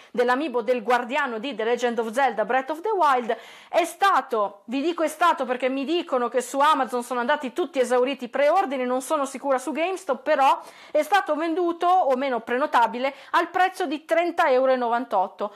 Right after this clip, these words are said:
So che vi sembrano tanti perché vi rientrano quasi due amiibo con un prezzo del genere, però ragazzi è veramente grande. Vi ho fatto vedere una comparazione sulla foto tra l'amiibo tradizionale di Pikachu e l'amiibo di Detective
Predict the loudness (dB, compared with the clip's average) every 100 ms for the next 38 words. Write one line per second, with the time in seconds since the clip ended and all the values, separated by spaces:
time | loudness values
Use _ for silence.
0 | -14 -10 2 2 2 -2 -2 0 2 2
1 | 2 2 2 0 -4 -2 -2 -2 -2 -2
2 | -2 -2 -2 -2 2 2 2 -2 0 2
3 | 2 0 -4 -4 -2 -2 -2 0 -2 0
4 | -4 -4 -2 -2 0 0 2 2 0 0
5 | -2 0 2 0 -2 -4 0 2 2 0
6 | -2 -2 -10 -2 0 2 2 0 -2 0
7 | 0 0 0 -2 0 0 0 -2 -4 -4
8 | -4 -2 0 2 0 -2 0 0 2 0
9 | -2 -2 -2 0 -2 -2 0 0 -2 -6
10 | -4 -4 -2 -4 -4 -4 2 4 4 2
11 | -2 0 -2 -2 -6 -2 -2 0 -2 -2
12 | -10